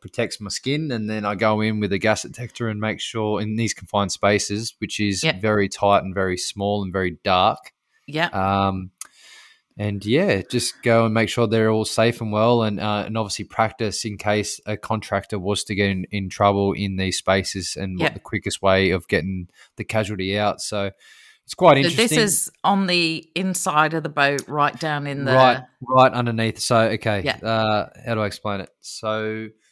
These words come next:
Speaker 1: inside a boat, right on the
Speaker 2: Yeah.
Speaker 1: bottom,
Speaker 2: Yeah.
Speaker 1: under engines and fuel
Speaker 2: Yeah.
Speaker 1: tanks and,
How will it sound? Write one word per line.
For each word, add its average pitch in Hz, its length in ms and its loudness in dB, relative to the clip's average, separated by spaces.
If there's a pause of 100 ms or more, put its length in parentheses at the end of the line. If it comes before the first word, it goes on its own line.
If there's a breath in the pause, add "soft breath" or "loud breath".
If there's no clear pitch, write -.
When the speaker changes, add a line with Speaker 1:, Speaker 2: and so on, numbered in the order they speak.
(540)
Speaker 1:
inside 147 360 2
a 123 40 -2
boat, 127 480 0
right 143 240 6
on 139 100 0
the 120 80 -4
Speaker 2:
Yeah. 139 60 0
Speaker 1:
bottom, 165 340 0 (380)
Speaker 2:
Yeah. 156 180 -2 (420)
Speaker 1:
under 127 560 2
engines 117 600 -2
and 98 320 -4
fuel 120 260 0
Speaker 2:
Yeah. - 40 -8 (120)
Speaker 1:
tanks 101 300 -4
and, 95 340 -2